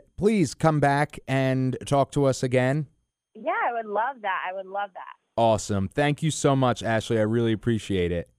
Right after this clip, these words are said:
Speaker 2: Thank you so much for having me.
Speaker 1: All right, that's Ashley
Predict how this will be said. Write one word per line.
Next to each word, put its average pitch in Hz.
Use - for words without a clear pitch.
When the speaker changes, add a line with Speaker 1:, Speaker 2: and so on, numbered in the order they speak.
Speaker 2:
Thank 247
you 269
so 254
much 247
for 247
having 240
me. 170
Speaker 1:
All 127
right, 135
that's 131
Ashley 139